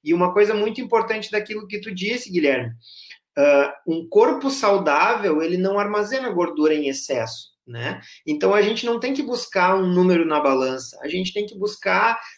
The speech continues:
ter mais disposição, ter mais energia, se sentir melhor consigo mesmo, ter a pele mais saudável, ter um sono melhor.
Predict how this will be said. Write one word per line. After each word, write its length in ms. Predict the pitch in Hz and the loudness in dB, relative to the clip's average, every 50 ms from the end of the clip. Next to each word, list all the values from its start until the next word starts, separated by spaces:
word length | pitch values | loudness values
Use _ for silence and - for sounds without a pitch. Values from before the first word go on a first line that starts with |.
| _ _ _ | _ _ _
ter 100 | - 233 | 2 4
mais 240 | 233 202 202 214 208 | 4 4 2 2 2
disposição, 760 | 233 - - - 202 185 180 180 180 - 165 165 180 175 170 | 0 -2 0 0 0 0 0 -2 -2 0 2 2 2 2 0
ter 120 | 170 180 | -2 -4
mais 240 | 170 160 156 165 170 | -2 -2 -2 -2 -2
energia, 520 | 170 170 165 160 143 123 123 135 147 160 151 | -2 -2 -2 -2 -2 -2 -2 -2 -2 -2 -2
se 160 | - - 151 | -4 -6 -8
sentir 280 | - 160 151 - 170 | -8 -8 -10 -8 -6
melhor 320 | 170 170 165 156 156 160 - | -4 -2 0 0 0 0 -2
consigo 420 | - 175 - - 170 160 156 151 | -4 -6 -4 -4 -4 -4 -2 -2
mesmo, 480 | 139 131 131 139 151 156 151 147 139 139 | -2 0 2 2 2 2 0 -2 -8 -2
ter 160 | - 156 151 | 0 2 2
a 80 | 165 160 | 2 2
pele 320 | - - 147 151 165 175 | 0 0 2 2 2 2
mais 220 | 170 165 160 165 | 2 2 0 -2
saudável, 840 | - 160 151 139 139 127 120 131 143 160 175 165 156 156 143 143 143 - _ _ _ _ - _ _ | -2 -4 -2 -2 0 0 2 2 4 4 2 2 2 2 2 2 0 -4 _ _ _ _ -20 _ _
ter 100 | - 185 | 2 4
um 100 | 185 190 | 4 4
sono 500 | 185 - - - 185 185 214 233 220 208 | 2 2 4 4 6 6 6 4 4 4
melhor. 580 | 185 170 160 151 143 139 151 165 175 185 190 | 2 4 4 4 4 4 4 4 4 2 2